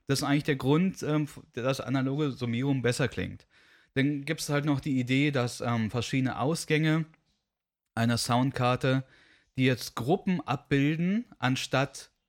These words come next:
den kompletten Frequenzspektrum vom ganzen Stück, dass es besser ist, ähm, wenn du jetzt, ähm, die Frequenzen auf, ähm, auf sechzehn Ausgänge verteilst. Zum Beispiel einen nur für Bass, einen für mittige Flächen.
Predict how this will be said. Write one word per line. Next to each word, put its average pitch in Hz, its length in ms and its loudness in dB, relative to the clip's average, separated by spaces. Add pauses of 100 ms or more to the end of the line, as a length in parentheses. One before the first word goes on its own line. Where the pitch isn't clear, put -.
den 123 120 0
kompletten 180 640 0
Frequenzspektrum 160 960 -2
vom 135 320 0
ganzen 170 400 -2
Stück, - 380 -2 (420)
dass 143 160 -2
es 139 100 -6
besser 151 420 0
ist, 196 400 -2
ähm, 151 300 0
wenn 147 160 -2
du 139 60 2
jetzt, 139 320 -2
ähm, 123 240 -2
die 120 260 -4 (240)
Frequenzen 139 640 -6
auf, 131 280 -4
ähm, 117 200 -2
auf 117 200 -6
sechzehn 131 540 -2
Ausgänge 131 460 -2
verteilst. - 640 -14 (500)
Zum 131 80 0
Beispiel 127 220 2
einen 127 220 2
nur 127 100 0
für 120 140 -4
Bass, 131 300 0
einen 120 220 -2
für 120 140 -4
mittige 113 340 -6
Flächen. 151 520 -2